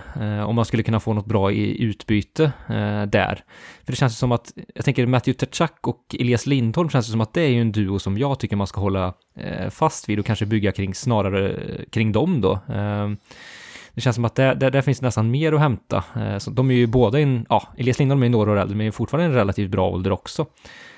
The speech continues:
Eh, så att, eh, det är möjligt att man, man skulle kunna kika på det för att få in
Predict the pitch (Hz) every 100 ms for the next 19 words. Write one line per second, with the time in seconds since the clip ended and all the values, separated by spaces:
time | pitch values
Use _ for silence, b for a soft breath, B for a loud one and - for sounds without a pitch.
0 | B - - - - - - 107 - 101
1 | 101 104 117 151 135 120 113 110 110 110
2 | - 117 104 175 180 - 139 98 113 147
3 | - 120 - 117 147 156 135